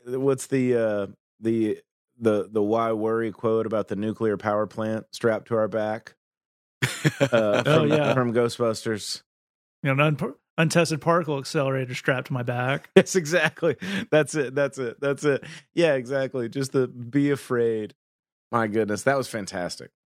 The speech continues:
Speaker 2: Thanks, man.
Speaker 3: Absolutely right. Fantastic stuff from both of those guys. If you have a question for us, write us, say that podcast at gmail dot com or the bridge chicago dot tumblr dot com slash ask. You wanna keep that entirely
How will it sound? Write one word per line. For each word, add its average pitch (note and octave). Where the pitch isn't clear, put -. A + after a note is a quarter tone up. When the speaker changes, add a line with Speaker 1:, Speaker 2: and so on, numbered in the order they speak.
Speaker 2:
Thanks, B3
man. E3+
Speaker 3:
Absolutely D#3
right. C#3
Fantastic C#3+
stuff C#3
from C#3
both C3
of C3+
those C3
guys. C3
If D3+
you A3+
have F#3
a D#3
question D3
for D3
us, C3
write G3+
us, C3+
say G#3
that F3+
podcast D#3
at D3
gmail C#3
dot C3+
com C#3
or C#3+
the C3+
bridge C#3+
chicago C3
dot D3+
tumblr C#3+
dot C#3
com C#3
slash C#3+
ask. F#3
You F3
wanna D#3+
keep D#3
that E3+
entirely E3